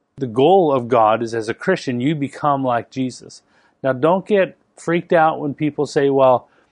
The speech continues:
what do you mean being like Jesus? How is that possible?"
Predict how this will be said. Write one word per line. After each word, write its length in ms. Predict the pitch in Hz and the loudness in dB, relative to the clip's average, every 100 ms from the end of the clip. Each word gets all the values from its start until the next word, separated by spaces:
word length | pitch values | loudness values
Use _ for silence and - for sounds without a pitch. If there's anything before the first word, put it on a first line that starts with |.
| _ | _
what 220 | 143 147 | -6 -2
do 60 | 170 | 0
you 120 | 180 | 0
mean 320 | 160 180 151 | 0 0 -2
being 200 | 131 151 | -2 -2
like 240 | 147 123 101 | 0 -2 -2
Jesus? 600 | 135 156 117 113 - - _ _ _ _ - - | -4 -4 -6 -14 -18 -20 _ _ _ _ -14 -6
How 280 | - 160 | 0 2
is 100 | 165 | 2
that 180 | 139 123 | 0 -4
possible?" 640 | - 143 143 - 131 - | 0 0 0 -4 -14 -14